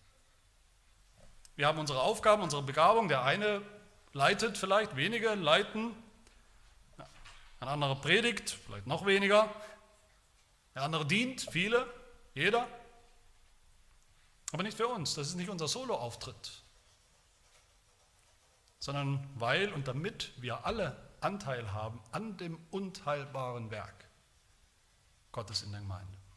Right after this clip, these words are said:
So wie die drei Personen des dreieinen Gottes unterschiedliche Dinge tun, ja, kann man so sagen, ist biblische Redeweise, aber in Wirklichkeit doch jeder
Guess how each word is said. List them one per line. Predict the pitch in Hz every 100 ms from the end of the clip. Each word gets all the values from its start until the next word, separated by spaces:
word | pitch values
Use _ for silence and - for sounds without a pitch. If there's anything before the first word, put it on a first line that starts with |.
| - - - - _ _ _ _ -
So | -
wie | 143
die | 147
drei | 135 135
Personen | 143 127 139 170
des | 147 -
dreieinen | 131 135 131 135
Gottes | 147 185 -
unterschiedliche | 185 196 175 196 175 180 170 - - -
Dinge | 175 180 151
tun, | - 185 254 262
ja, | 135 139 220
kann | 233 139
man | 135 135
so | 139 139
sagen, | 139 131 208 220
ist | 143 -
biblische | 156 147 135 131
Redeweise, | 131 151 180 185 202
aber | 147
in | 135
Wirklichkeit | 180 262 - 147 - 151 151 -
doch | 175 175 -
jeder | 151 170 156 143